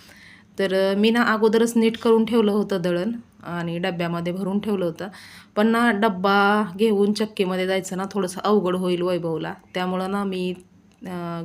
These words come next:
गहू जे आहेत ते एका गोणीमध्ये भरून दिले त्याला. म्हणजे जे रेशनची गोणी आली होती ना त्याच्यामध्ये ते गहू भरून दिले.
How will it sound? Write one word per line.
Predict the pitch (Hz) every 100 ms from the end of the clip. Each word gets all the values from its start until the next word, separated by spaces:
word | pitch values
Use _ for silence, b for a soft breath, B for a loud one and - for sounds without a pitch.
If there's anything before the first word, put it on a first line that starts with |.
| 170
गहू | 185 180
जे | 175
आहेत | 185 180
ते | 170 - 185 233 B B B B -
एका | 180 196 196
गोणीमध्ये | 196 214 208 185 185 185 190
भरून | 180 185 180
दिले | 185 175 170
त्याला. | 170 165
म्हणजे | 196 185 180
जे | 180
रेशनची | 202 226 226 190 214
गोणी | 196 208 190
आली | 185 208
होती | 202 170
ना | 175 202 -
त्याच्यामध्ये | 175 180 175 180 180
ते | 180
गहू | 185 185 180
भरून | 185 185 180
दिले. | 175 170